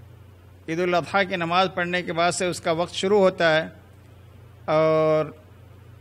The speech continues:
दस तारीख के अलावा तीन दिन और अयाम तशरीक ग्यारह, बारह और तेरह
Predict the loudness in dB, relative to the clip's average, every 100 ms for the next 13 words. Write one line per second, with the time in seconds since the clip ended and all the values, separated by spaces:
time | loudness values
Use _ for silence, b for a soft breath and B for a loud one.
0 | -20 -20 -20 -20 -20 -20 -20 -20 -20 -8
1 | -2 -2 0 0 2 0 -4 -18 -20 -12
2 | -6 -4 0 2 2 2 0 -6 -6 -6
3 | -4 -4 -4 2 4 4 2 -10 -6 -2
4 | 0 0 -4 -4 -4 -2 -4 -4 -8 -16
5 | -6 0 2 4 2 2 0 0 2 0
6 | 0 -2 0 2 2